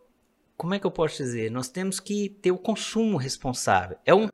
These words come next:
a sociedade questiona isso hoje, questiona a mineração, questiona tudo,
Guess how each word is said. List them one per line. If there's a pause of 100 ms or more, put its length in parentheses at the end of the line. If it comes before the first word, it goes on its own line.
(160)
a
sociedade (200)
questiona
isso
hoje,
questiona
a
mineração,
questiona
tudo,